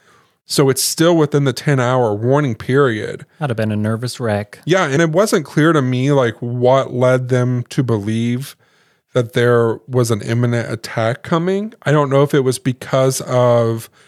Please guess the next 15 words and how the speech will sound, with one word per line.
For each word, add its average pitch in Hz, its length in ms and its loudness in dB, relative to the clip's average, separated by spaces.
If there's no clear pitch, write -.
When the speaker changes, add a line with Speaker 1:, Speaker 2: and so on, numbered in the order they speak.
Speaker 1:
the 131 100 0
Japanese 127 540 0
submarine 120 600 -2
that 117 140 -4
had 120 120 -4
attacked 120 840 -2
the 143 180 -2
Santa 127 300 0
Barbara, 117 380 2
California 120 680 0
oil 127 260 2
field, 185 520 2
if 131 220 0
that 127 260 0
was 127 360 0